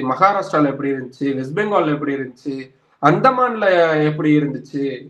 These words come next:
இப்படின்ற மாதிரியான ஒரு வரலாற்று தரவுகள் நிறைஞ்ச ஒரு விவாதமா போகும் அப்படின்றதுதான்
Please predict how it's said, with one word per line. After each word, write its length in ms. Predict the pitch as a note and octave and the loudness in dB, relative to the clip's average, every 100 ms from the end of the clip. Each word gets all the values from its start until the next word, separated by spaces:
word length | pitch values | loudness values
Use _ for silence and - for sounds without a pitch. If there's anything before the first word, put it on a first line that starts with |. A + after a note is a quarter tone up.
| - | -12
இப்படின்ற 640 | D#3 D#3 A#3 C4+ C4 B3 | -10 -6 -4 -2 0 0
மாதிரியான 400 | A3 G#3 G3+ G#3 | 0 -2 0 0
ஒரு 200 | A#3 G#3 | 0 0
வரலாற்று 640 | D3+ D#3 G3+ A3+ A3+ A#3 - | 0 0 2 2 2 -4 -2
தரவுகள் 500 | D#3+ F3 A3 A3+ G3+ | 2 4 4 2 0
நிறைஞ்ச 440 | F3+ F#3 G3+ G3+ | -2 -4 -6 -4
ஒரு 140 | F#3 E3 | -4 -4
விவாதமா 600 | D#3+ F3+ F#3+ F3+ F#3 F3+ | 0 2 2 0 -6 -6
போகும் 320 | E3+ E3 F3 | -6 -4 -4
அப்படின்றதுதான் 640 | D3 D#3+ D3+ D3 D3 A3+ | -4 -4 -4 -4 -2 -2